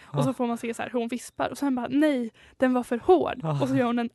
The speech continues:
Speaker 1: annan typ av maräng,
Speaker 2: Okej.
Speaker 1: fast utan fett. Alltså det är
Speaker 2: Mm.
Speaker 1: så här, det är väldigt, det är väldigt nördigt.
Speaker 2: Ja.
Speaker 1: Men det är också väldigt häftigt att se en person som har så stor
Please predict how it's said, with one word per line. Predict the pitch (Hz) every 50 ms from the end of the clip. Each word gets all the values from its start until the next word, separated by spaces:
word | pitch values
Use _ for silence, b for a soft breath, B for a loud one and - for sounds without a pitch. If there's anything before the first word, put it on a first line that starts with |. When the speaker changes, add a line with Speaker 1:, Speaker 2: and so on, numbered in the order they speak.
| _ _
Speaker 1:
annan | 330 294 262 240 262 392 466 427 -
typ | 247 226 -
av | 240 247 240
maräng, | 240 226 175 165
Speaker 2:
Okej. | 170 - - -
Speaker 1:
fast | 269 233 170 131
utan | 123 381 349 269 233 - - 247 254 254
fett. | - - - - 466 - - _ - -
Alltså | - - 165 165
det | 160
är | 165
Speaker 2:
Mm. | 156
Speaker 1:
så | 151
här, | 277 269 B B B B B B
det | - 285
är | 294 285
väldigt, | 311 294 262 254 - - - - - _
det | - 285
är | 269
väldigt | 285 262 233 - -
nördigt. | 262 277 311 302 247 220 220 240 247 208 - - - _
Speaker 2:
Ja. | 147 143 143 143 143 139 139 - -
Speaker 1:
Men | 277 262
det | 269
är | 269
också | - - 294
väldigt | 320 285 - -
häftigt | - 311 - - - 302 285
att | 302 -
se | - 262 240
en | 240 233
person | - 247 - 240 240 -
som | - 240
har | 226 240 233
så | - 240
stor | - - 226 226